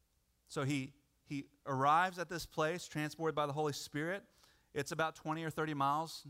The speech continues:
uh, north of Gaza. Gaza's kinda on the coast, and he's twenty, thirty miles north of that. And then he just makes his way up the coast, preaching the gospel,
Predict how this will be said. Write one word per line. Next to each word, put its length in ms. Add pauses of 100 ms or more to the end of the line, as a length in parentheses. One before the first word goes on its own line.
(140)
uh, 220
north 400
of 60 (240)
Gaza. 340
Gaza's 400
kinda 180
on 140
the 80
coast, 320
and 140
he's 220
twenty, 260
thirty 220
miles 300
north 280
of 80
that. 260 (420)
And 140
then 80
he 100
just 220
makes 220
his 120
way 160
up 120
the 80
coast, 460 (600)
preaching 320
the 80
gospel, 540